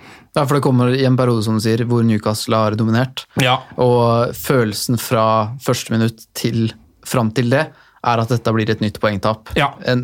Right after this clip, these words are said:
Speaker 1: nok en sånn prestasjon. Så det man absolutt skal ta med seg fra den forestillingen, er at United evner å vinne på en svak dag.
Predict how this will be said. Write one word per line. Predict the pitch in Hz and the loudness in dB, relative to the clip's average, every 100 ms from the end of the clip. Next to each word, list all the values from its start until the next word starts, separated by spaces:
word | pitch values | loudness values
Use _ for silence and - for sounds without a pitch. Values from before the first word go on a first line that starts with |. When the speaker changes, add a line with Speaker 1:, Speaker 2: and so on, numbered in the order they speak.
| 127 | 0
Speaker 1:
nok | 117 - | -2 -2
en | 131 113 | -2 0
sånn | 113 | 0
prestasjon. | 113 110 113 117 123 | 0 0 0 2 2
Så | 127 117 - - - | 0 0 -4 -20 -8
det | 135 127 120 | 0 2 4
man | 117 120 | 2 2
absolutt | 117 - 120 | 0 0 -2
skal | 120 | -2
ta | 113 113 | 0 -2
med | 101 | 0
seg | 117 | -4
fra | - 113 | 0 0
den | 110 | 2
forestillingen, | 110 139 160 | 0 0 0
er | 135 | 0
at | 123 | 0
United | 110 - 104 | -2 -2 -2
evner | 127 117 107 | 0 0 0
å | 110 | 2
vinne | 117 95 | 0 -2
på | 98 107 | -2 0
en | 107 | 0
svak | 107 113 107 - | 0 -2 -2 0
dag. | 135 | -2